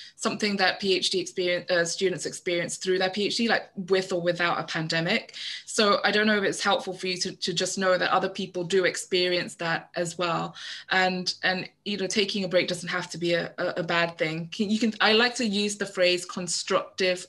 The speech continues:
procrastination or pro-, constructive distraction, because I fully believe that even when you're taking breaks or you're doing other things and other activities, um, the,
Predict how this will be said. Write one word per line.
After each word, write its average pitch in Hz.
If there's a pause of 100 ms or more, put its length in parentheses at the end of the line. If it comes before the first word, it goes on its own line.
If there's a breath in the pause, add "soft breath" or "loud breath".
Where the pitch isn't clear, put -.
procrastination 175
or 175
pro-, 180 (600 loud breath)
constructive 190
distraction, 202 (360 loud breath)
because 208
I 208
fully 214
believe 196
that 185
even 202
when 190
you're 190
taking 185
breaks 220
or 190
you're 185
doing 185
other 180
things 196
and 175
other 170
activities, 190 (360 loud breath)
um, 180 (100)
the, 185